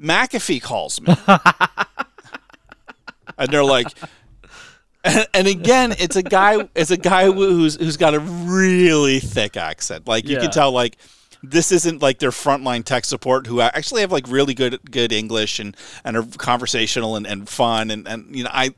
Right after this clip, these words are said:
Speaker 1: I like, I generally, I generally like tech support people, right? But
Speaker 2: Right.
Speaker 1: this guy is, like, straight up developer nerd,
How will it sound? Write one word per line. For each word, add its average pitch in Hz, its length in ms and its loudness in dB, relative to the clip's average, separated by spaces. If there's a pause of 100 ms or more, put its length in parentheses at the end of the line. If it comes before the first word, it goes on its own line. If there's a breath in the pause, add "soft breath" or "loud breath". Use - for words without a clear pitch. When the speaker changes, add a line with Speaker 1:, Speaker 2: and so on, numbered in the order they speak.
Speaker 1:
I 139 160 0 (240)
like, 131 420 -2 (140)
I 143 140 0
generally, 185 460 0
I 240 80 2
generally 247 520 -2
like 117 420 0
tech 110 220 -4
support - 320 -8
people, - 340 -14 (460 soft breath)
right? 117 260 0 (220 loud breath)
But 113 140 -6
Speaker 2:
Right. 147 100 -10
Speaker 1:
this 190 180 6
guy 151 260 2
is, 120 380 -4
like, 107 180 -2
straight 170 380 0
up 151 160 -2
developer 127 640 2
nerd, 110 720 -2